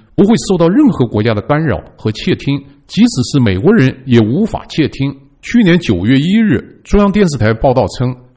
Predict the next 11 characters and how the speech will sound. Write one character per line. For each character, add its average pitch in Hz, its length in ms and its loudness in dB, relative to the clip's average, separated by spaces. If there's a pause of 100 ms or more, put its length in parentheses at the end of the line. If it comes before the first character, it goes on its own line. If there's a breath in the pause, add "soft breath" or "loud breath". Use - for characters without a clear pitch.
马 117 160 0
杜 180 120 0
罗 147 260 2 (300)
在 170 140 2 (120)
首 90 200 -2
都 170 240 -2 (180)
卡 - 140 -6
拉 135 160 0
卡 - 240 -6
斯 - 320 -8
的 180 80 -2